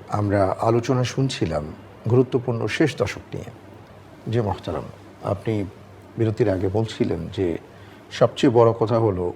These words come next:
জাহান্নামের আগুন থেকে আমরা যেন নাজাত পেতে পারি, সেই চেষ্টাটা আমাদের করা দরকার এবং এটার জন্য আমাদের দোয়া, ইস্তেগফার বেশি বেশি করে করা দরকার।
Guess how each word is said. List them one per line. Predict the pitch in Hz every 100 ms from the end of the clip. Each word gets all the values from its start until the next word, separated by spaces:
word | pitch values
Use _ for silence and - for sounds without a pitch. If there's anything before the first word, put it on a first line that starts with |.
| - -
জাহান্নামের | 110 101 117 117 117 110 -
আগুন | 98 101 131
থেকে | 131 120 - 50 - - - - - -
আমরা | 104 120 131
যেন | 117 127 113
নাজাত | 101 107 151 143
পেতে | - 113
পারি, | - 87 90 -
সেই | 107
চেষ্টাটা | - 113 - 113
আমাদের | 104 95 95
করা | 104 98
দরকার | 95 95 160 175 - - - - -
এবং | 117 123
এটার | 107 117
জন্য | 107 107 101
আমাদের | 92 92 92 85
দোয়া, | 110 104 95 90 -
ইস্তেগফার | - - 104 - 90
বেশি | 98 104
বেশি | 110 104 110
করে | 92 87
করা | 76 76
দরকার। | - -